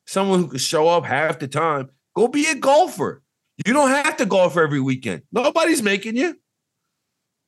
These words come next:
<laughs> You know, <laughs> nobody, nobody's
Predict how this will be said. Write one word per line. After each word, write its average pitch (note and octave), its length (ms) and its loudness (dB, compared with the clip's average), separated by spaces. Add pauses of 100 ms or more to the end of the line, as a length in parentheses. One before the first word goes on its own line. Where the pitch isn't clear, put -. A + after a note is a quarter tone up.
(160)
<laughs> - 300 -6
You A#3+ 60 2
know, B3+ 300 0 (140)
<laughs> - 0 -
nobody, C#4 640 0 (600)
nobody's C#4+ 360 -2